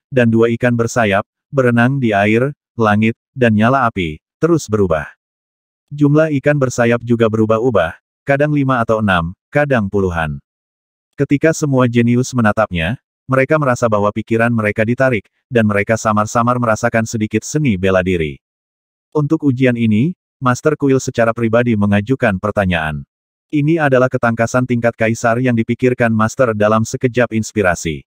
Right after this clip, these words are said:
Dia mengintegrasikannya ke dalam formasi dan mempresentasikannya dalam diagram formasi. Diagram formasi ini disebut gambar ikan terbang yin yang, para jenius top yang berpartisipasi dalam kompetisi,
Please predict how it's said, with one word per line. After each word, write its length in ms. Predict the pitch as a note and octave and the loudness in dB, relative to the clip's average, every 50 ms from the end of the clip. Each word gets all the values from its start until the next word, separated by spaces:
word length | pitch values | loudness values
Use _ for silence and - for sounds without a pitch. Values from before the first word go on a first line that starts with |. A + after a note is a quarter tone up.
| _ _ _ _ _ | _ _ _ _ _
Dia 320 | C#3+ D3 D3+ D3 D#3+ F3 | -4 0 2 2 2 2
mengintegrasikannya 960 | E3+ E3 D3 C#3 C3+ C3 A#2+ A#2+ A#2+ A#2 - C3 B2 B2 A#2+ A2+ A2+ A#2 A#2 | 2 0 0 0 0 0 0 0 0 0 0 -2 -2 0 0 2 2 0 0
ke 80 | - A#2+ | 0 0
dalam 240 | A2+ A2 A2 A2+ A#2 | 2 2 2 2 0
formasi 560 | A2+ - B2+ B2 A#2 A#2 A#2 - - C3 B2+ | 0 0 -2 0 0 0 -2 0 0 -2 0
dan 160 | A#2 A2+ A2+ | 2 2 2
mempresentasikannya 1120 | A2 G#2+ G#2+ G#2+ A#2 A#2 - C3+ C3+ C3 C3 B2 - C3+ - A#2+ A#2+ A2+ G#2+ F#2 E2 F2 F#2 | 2 0 0 0 -2 -2 0 -2 0 0 0 -2 -2 -2 -2 0 0 0 0 0 -2 -2 0
dalam 320 | G2 G#2 A2 A#2+ A#2+ A#2+ | 0 2 2 2 0 0
diagram 480 | A#2+ B2 B2 B2 B2+ B2 B2 A2+ G2 F2+ | 0 2 2 0 2 2 0 0 0 0
formasi. 640 | - G#2 G#2 F#2+ F2+ F2 - - F2+ E2 D2 C2+ _ _ _ _ _ _ _ _ _ - | -2 -2 -2 -2 -2 -4 -4 -6 -8 -8 -8 -12 _ _ _ _ _ _ _ _ _ -4
Diagram 480 | D3 C#3+ C3+ C#3 C3+ C#3 D#3 D#3+ E3 D#3+ | 0 2 2 2 2 2 2 0 0 0
formasi 480 | - D3+ C#3+ C3+ B2 A#2+ - - B2+ A#2+ A2+ | 0 0 0 2 0 0 -2 -2 -2 0 0
ini 160 | G#2 A#2 D3 | 0 0 0
disebut 400 | D3 C3 - B2 A2 A#2 A2+ G#2+ | -2 -2 -2 0 0 0 0 2
gambar 320 | G#2+ G#2 G#2+ A2+ A2+ A2+ A2+ A2+ | 0 2 2 2 2 0 -2 -2
ikan 160 | - A#2 A2+ | -2 -2 0
terbang 400 | A2+ - A#2 A2 A2 A2+ A#2 A#2+ | 0 0 0 0 0 0 0 0
yin 240 | B2+ C3+ C#3+ C#3+ C3+ | 0 0 -2 0 0
yang, 220 | A2+ F#2 E2+ G#2+ D#3 F3 - _ _ _ | 0 0 -2 -2 -4 -8 -10 _ _ _
para 240 | B2 A#2 A#2+ A#2 | -2 0 0 0
jenius 320 | A2+ B2 B2 B2 B2+ B2 - | 0 0 0 0 0 -2 -2
top 240 | - - B2 - A#2+ | -2 -2 -2 0 0
yang 100 | A2+ G#2 | -2 0
berpartisipasi 840 | G2+ G2 - G2+ G2 G2+ - A2 - A#2+ A2+ A2+ A2 - - B2+ A#2 | 0 0 0 -2 -2 -2 -4 -6 -6 -4 -2 -2 -2 0 0 -2 0
dalam 260 | G#2+ G#2 G2 F#2+ G2 | 0 2 2 2 0
kompetisi, 720 | G2+ - C3 C#3 D3+ D3+ - D3+ C3 - G2+ F2 D2+ - | 0 -2 -2 0 -2 -2 -2 -2 -2 -2 -4 -4 -4 -8